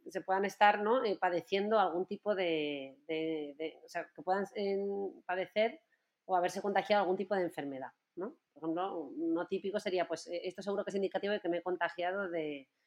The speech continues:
de V I H, me decía un paciente. Em, realmente en, en, eh, lo que hay entonces en la hipocondría, la característica es ese miedo a contraer una, una enfermedad. Eh,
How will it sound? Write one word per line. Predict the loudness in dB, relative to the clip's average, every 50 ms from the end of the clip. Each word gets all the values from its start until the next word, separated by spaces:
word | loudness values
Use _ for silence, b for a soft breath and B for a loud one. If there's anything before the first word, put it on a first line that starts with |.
| _ _ _
de | -2 0
V | 0 2 2 2
I | 2 2 4
H, | 2 2 2 0 -8 -12 -10
me | -8 -8 -8
decía | -10 -10 _ -8 -6 -6 -4 -6
un | -8 -8 -8 -6 -6 -4
paciente. | -4 -4 -6 -6 _ -8 -8 -8 -10 _ _ _ _ B B B B B B B B B _
Em, | -2 0 2 2 2 2 2 2 2 0 0 -4 -6 _ _ _ _ _ _ _ _ _ _ _ _ _ _ _ _ _ _ _ _ _
realmente | -2 4 6 6 6 6 2 4 6 6 8 8 6
en, | 4 2 0 0
en, | 2 2 4 4 4 6 6 4 4
eh, | 2 -2 -4 -6 -6 -6 -6 -4
lo | -4 -4 -4 -4
que | 0 2 2
hay | 2 2
entonces | 2 2 2 0 0 -2 -2
en | 0 0 2 2
la | 2 2
hipocondría, | 2 0 0 0 0 2 4 6 6
la | 6 6
característica | 6 4 4 2 0 -2 -2 -4 -4 -10 2 4 6 6 6
es | 6 2
ese | 2 2 2
miedo | 4 4 6 8 6 6 6 4 0 -2 -4 -4
a | -4 -4 0
contraer | 0 2 2 2 2 2 4 4 4 4 4 2 2 0 -2 -6 _
una, | -2 0 0 2 2 2 2 4 4 4 2 2
una | 2 2 2 2
enfermedad. | 0 -2 -2 -2 0 0 0 -2 -4 -2 0 -2 -2 -2 -6 _ _ _ _ _ _ _ _ -2
Eh, | 0 2 2 4 4 4 4 4 2 2 0 -2 -4